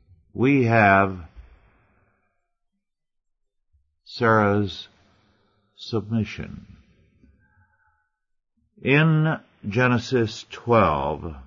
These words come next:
verses ten following, we have a critical case where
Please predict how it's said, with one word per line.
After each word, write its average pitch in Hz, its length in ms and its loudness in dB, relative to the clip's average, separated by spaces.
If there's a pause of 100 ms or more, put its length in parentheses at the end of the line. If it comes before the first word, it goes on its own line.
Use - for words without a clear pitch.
(3000)
verses 110 460 0
ten 123 340 -2
following, 85 640 -4
we 98 160 -2
have 107 220 0
a 104 80 -2
critical 127 460 -4
case 82 540 -4
where 87 300 -2